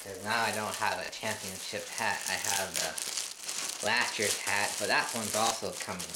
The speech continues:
apart, so, um, yeah. Looks pretty good size. Look at this.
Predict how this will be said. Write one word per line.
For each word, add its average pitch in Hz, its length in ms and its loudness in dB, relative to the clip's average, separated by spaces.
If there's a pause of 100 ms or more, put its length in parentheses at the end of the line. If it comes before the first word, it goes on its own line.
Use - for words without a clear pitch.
apart, 90 160 -2
so, - 320 -2 (1500)
um, 92 520 -16 (720)
yeah. 87 200 -14 (760)
Looks - 180 -20
pretty - 200 -18
good - 160 -16
size. - 420 -20
Look - 140 -20
at - 80 -20
this. - 300 -20